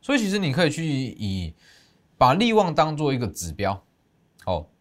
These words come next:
把力旺的本益比跟力旺的一个基期当成指标。好，那把这个智原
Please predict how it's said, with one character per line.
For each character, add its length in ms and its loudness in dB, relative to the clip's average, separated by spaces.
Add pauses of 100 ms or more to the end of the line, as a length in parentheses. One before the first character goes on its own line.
把 140 4
力 180 2
旺 140 4
的 40 2
本 240 -2
益 140 0
比 220 -6
跟 260 -4
力 140 0
旺 240 0
的 180 0
一 60 -2
个 260 -2
基 260 -6
期 220 -6
当 160 -6
成 160 -4
指 260 -14
标。 300 -6 (120)
好， 220 -4
那 220 -4 (500)
把 240 4
这 200 -4
个 500 -2
智 240 -4
原 220 -4